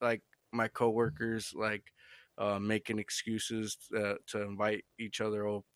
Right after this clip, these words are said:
over, like, just to say that we have friends and thi-, like, just dumb things. I was trying to think of, like, concepts and stuff like that, but it was, it was pretty bad, man. <laughs> It was,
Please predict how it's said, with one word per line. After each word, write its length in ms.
over, 560
like, 240
just 220
to 80
say 200
that 180
we 100
have 160
friends 560
and 180
thi-, 220
like, 220
just 260
dumb 320
things. 240
I 80
was 120
trying 220
to 60
think 180
of, 140
like, 260
concepts 600
and 120
stuff 300
like 180
that, 260
but 180
it 100
was, 400
it 140
was 260
pretty 220
bad, 380
man. 320
<laughs> 80
It 400
was, 240